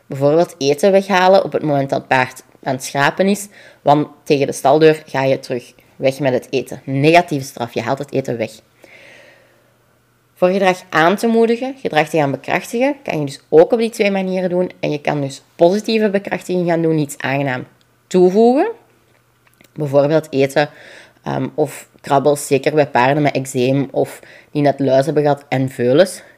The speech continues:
Veulens hebben ook heel graag krabbels als beloning. Ehm, is dat, kan dat ook zeker werken. Dus dat is positieve bekrachtiging. We gaan iets aangenaam toevoegen. Dan hebben we ook nog negatieve bekrachtiging, waar dat we eigenlijk iets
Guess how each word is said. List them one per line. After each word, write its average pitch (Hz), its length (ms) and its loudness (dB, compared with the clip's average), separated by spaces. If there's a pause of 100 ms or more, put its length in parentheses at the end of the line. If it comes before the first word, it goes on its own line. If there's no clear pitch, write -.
Veulens 143 320 2
hebben 135 180 -2
ook - 100 -12
heel 143 240 -2
graag 139 160 -2
krabbels 175 400 -2
als 170 160 -8
beloning. 165 420 0 (540)
Ehm, 139 300 -2 (1080)
is 190 160 0
dat, 175 220 6 (720)
kan 139 140 0
dat 151 120 0
ook 139 140 -4
zeker 139 260 -6
werken. 117 280 -6 (840)
Dus 175 100 -2
dat 185 80 6
is - 80 -14 (160)
positieve 202 460 0
bekrachtiging. 196 520 -2
We 156 80 -4
gaan 156 120 0
iets 156 160 -4
aangenaam 131 440 -4 (320)
toevoegen. 247 600 0 (400)
Dan - 140 -2
hebben 214 100 2
we 185 120 4
ook 147 140 -4
nog - 40 -20 (120)
negatieve 202 720 -2
bekrachtiging, 180 560 -4
waar 151 140 -6
dat 151 80 0
we 147 60 2
eigenlijk 143 320 2
iets 139 200 -10